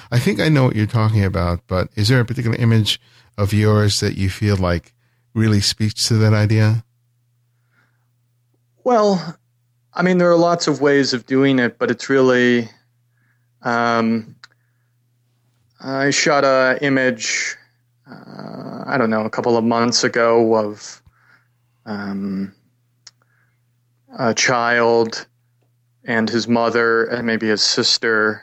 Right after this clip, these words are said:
Speaker 2: and they were standing on a corner. They were tourists, and they were looking at a map, and the young boy was kind of hiding under the map, so to speak, or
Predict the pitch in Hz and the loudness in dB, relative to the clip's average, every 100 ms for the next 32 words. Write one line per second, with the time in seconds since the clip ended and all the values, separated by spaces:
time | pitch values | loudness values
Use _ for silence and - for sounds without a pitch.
0 | _ 120 117 113 113 - 135 131 127 123 | _ -6 -4 -2 -4 -2 -2 0 2 0
1 | 117 110 104 - 135 131 123 120 113 113 | 0 -2 -4 -4 0 0 2 2 0 -2
2 | - 135 135 120 117 - 120 117 113 120 | -2 2 4 2 0 -2 0 2 2 0
3 | 131 127 113 107 113 127 123 113 - _ | 0 -2 0 -2 -2 0 -2 -4 -8 _
4 | _ _ - _ - _ _ _ - 120 | _ _ -20 _ -20 _ _ _ -4 -2
5 | 117 113 113 113 113 110 - - _ - | 0 0 0 0 0 -2 -6 -20 _ -16
6 | 123 120 117 139 139 127 131 139 135 123 | -4 -2 0 0 2 2 2 2 2 0
7 | 117 - 131 120 - 135 131 131 127 123 | -2 -4 -4 -4 -4 -4 -2 -2 -2 -2
8 | 120 117 117 113 113 110 _ _ _ _ | -2 -2 0 0 0 -4 _ _ _ _
9 | _ _ - 120 127 127 123 117 - 131 | _ _ -4 0 0 0 -2 -6 -8 -8
10 | 117 - - 120 113 113 - 110 107 107 | -8 -8 -6 -2 -2 -4 -2 0 0 -2